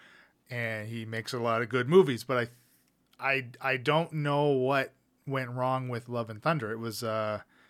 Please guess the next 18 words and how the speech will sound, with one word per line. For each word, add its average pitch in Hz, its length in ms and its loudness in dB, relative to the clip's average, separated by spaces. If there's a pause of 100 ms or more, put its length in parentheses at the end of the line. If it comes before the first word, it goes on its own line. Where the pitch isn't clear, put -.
(320)
the, 127 680 2
I 143 100 2
think 196 360 0 (520)
overarchingly, 196 1300 6
the, 135 240 -4
the, 123 240 -2 (300)
the 127 100 -2
worst 151 560 0
thing 151 300 0
about 131 300 2
this 127 200 -2
film 131 420 -4
was 113 200 -2
its 107 140 -8
pacing. 95 500 -12 (680)
It 147 140 -2
was 143 180 0
so 165 760 6